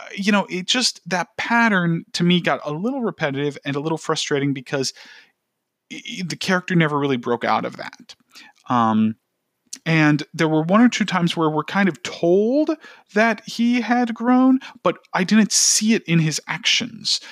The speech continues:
And so that, that was a little disappointing for me. Um, you know,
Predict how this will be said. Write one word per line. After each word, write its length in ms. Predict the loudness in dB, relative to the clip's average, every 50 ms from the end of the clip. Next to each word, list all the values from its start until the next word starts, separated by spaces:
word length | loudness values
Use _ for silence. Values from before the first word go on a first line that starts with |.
| -18 -18 -18 -8
And 240 | -2 2 2 2 2
so 400 | 2 0 0 0 -2 -4 -4 -4
that, 320 | -4 -2 0 0 0 -2 -4 -8
that 320 | -6 -2 -2 -2 -2 -2 -2
was 380 | -2 -2 0 0 -2 -2 -4 -6 -18 -20 -20 -20 -14 -6
a 80 | -2 0
little 260 | 2 2 2 2 0
disappointing 760 | 0 0 0 0 -2 -4 -6 -4 -2 0 2 2 4 2 0
for 180 | 0 -2 0 2
me. 280 | 4 6 4 4 2 -2 -4
Um, 480 | -2 0 0 0 0 -2 -4 -6 -8 -10 _ _ _ _ _ _ _ _ _ _ _ _ _ _ _ _ _ _ _ _ -14 -14 -14 _ -10
you 320 | -10 -8 -4 -2 2 2
know, 260 | 4 4 4 2 0